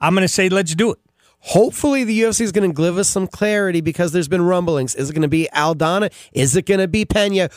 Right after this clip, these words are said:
Speaker 2: Who's gonna challenge Nunez for that title next? Whoever doesn't get that opportunity, it's a title eliminator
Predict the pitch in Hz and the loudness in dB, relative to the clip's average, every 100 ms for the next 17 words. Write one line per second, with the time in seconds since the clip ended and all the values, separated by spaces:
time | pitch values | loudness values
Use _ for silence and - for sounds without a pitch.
0 | - - 202 170 208 208 - 190 202 196 | -6 0 2 2 0 0 0 0 0 -2
1 | 175 180 190 196 190 196 190 180 202 214 | 0 0 2 0 -2 0 -2 -2 -2 0
2 | 226 226 233 208 - - - - 151 165 | 0 0 0 -2 -4 -10 -12 -6 0 0
3 | 170 190 117 170 196 226 214 226 226 220 | 2 -2 0 0 2 0 -2 -2 0 0
4 | 214 220 214 214 - 233 220 190 180 - | 0 0 0 -2 0 0 2 0 -4 -8
5 | - 147 214 175 175 190 202 208 214 185 | -2 0 0 0 0 2 2 2 2 2
6 | 175 160 156 | 2 0 0